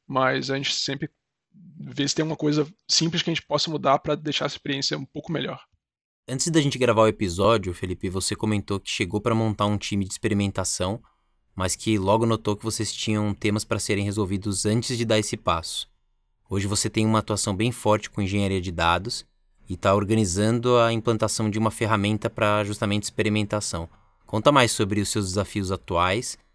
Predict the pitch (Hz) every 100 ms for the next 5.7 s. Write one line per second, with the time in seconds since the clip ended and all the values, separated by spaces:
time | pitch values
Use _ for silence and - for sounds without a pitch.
0 | _ 101 110 110 135 131 - 113 110 104
1 | - 98 92 98 85 104 98 107 107 110
2 | 101 - - 98 85 80 _ _ - 196
3 | 175 202 180 151 190 214 202 _ 147 160
4 | 160 165 - 156 147 135 135 143 - -
5 | 151 139 139 151 160 143